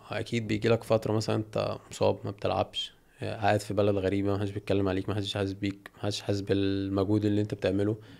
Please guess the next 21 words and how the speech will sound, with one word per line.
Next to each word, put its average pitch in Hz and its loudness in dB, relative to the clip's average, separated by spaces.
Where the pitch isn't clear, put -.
فاللعيب 107 4
بيستسلم 110 0
يقول 110 4
لك: 110 2
"أنا 107 4
هرجع 104 2
ألعب 104 0
هنا 101 0
وهبقى 101 0
نجم 98 2
و-، 98 -2
وهتعب 104 8
نص 113 4
التعب 107 6
اللي 104 4
أنا 107 6
فيه 104 0
ومع 98 0
أصحابي 101 4
ومع 95 2
أهلي." 101 0